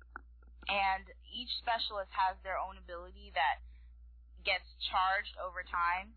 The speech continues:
So as you play, it'll fill up, and, um,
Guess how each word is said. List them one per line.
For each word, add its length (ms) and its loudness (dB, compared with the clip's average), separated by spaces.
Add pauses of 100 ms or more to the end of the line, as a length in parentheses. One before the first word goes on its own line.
So 140 -6
as 260 2
you 60 -12 (100)
play, 380 0 (340)
it'll 220 0 (100)
fill 160 0
up, 240 2 (160)
and, 460 0
um, 340 2